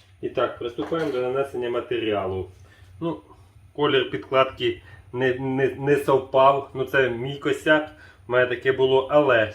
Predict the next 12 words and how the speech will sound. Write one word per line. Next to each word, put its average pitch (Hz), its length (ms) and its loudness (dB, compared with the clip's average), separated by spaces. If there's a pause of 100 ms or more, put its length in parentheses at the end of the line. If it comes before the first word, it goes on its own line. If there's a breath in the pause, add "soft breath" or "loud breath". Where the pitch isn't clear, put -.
зараз 156 380 0
ви 131 60 -2
побачите, 123 420 0
як 117 160 -2
оцей 120 240 -2
колір 123 300 -2
сатину 185 380 -2
перекриє 156 680 -2 (360 loud breath)
оце, - 200 -4
що 131 140 -6
в 123 40 -4
мене 123 300 -2